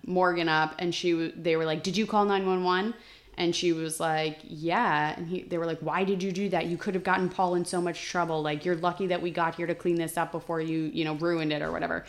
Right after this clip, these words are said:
And she was like, and I'm just sitting there thinking, like, "We just rolled a truck. Like, we could have been killed, and you're worried about getting the guns out of the car and your, the safety of, you know, your son not getting charged for D U I? Like, are you kidding me right now?"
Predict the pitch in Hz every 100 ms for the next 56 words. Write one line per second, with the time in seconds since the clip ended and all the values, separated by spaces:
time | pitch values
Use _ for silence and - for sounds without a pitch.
0 | - - - 196 170 220 180 175 170 156
1 | - - - - 185 180 196 202 196 190
2 | 185 196 180 165 180 185 175 165 156 156
3 | 156 170 196 220 208 175 170 165 151 -
4 | 175 147 160 156 160 180 170 156 - 180
5 | 156 - - 160 156 151 156 156 156 156
6 | 151 160 160 156 160 156 147 147 156 165
7 | 185 202 214 226 220 240 190 160 156 -
8 | 170 165 - 160 165 156 156 165 160 151
9 | 147 - - - 165 160 160 156 165 165
10 | 170 165 156 156 170 151 175 185 170 165
11 | 165 156 147 165 214 170 151 156 151 160
12 | 160 175 196 220 240 277